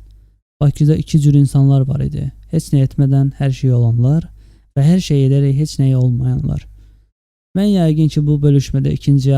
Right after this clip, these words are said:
aid idim. Mənim heç nəyim yox idi. İki otaqlı kiçik Stalinkamı çıxmaq şərti ilə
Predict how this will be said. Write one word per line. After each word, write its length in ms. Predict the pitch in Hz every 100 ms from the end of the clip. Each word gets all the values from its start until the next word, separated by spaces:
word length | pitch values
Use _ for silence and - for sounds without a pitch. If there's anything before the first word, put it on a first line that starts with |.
| 131
aid 160 | 123 135
idim. 300 | 135 147 139 - - - _ _ _ _ -
Mənim 300 | 156 185 196
heç 160 | 180 -
nəyim 280 | 170 165 160
yox 200 | 160 151
idi. 340 | 139 139 147 139 - -
İki 180 | - -
otaqlı 360 | 151 151 151 156
kiçik 320 | - 151 139
Stalinkamı 580 | - 135 143 139 135 135
çıxmaq 360 | - - 135 -
şərti 340 | 131 - 135
ilə 180 | 131 143